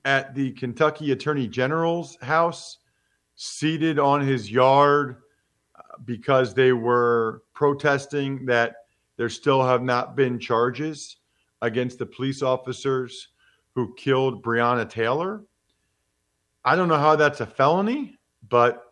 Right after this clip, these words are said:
evidently it was. And, you know,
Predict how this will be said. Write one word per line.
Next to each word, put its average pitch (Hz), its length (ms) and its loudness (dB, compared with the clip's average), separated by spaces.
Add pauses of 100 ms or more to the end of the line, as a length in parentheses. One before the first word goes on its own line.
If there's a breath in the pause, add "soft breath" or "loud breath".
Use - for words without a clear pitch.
(260)
evidently 135 520 -2
it 123 140 -2
was. 165 680 0 (680)
And, 113 640 -2
you 160 120 -10
know, 117 360 -2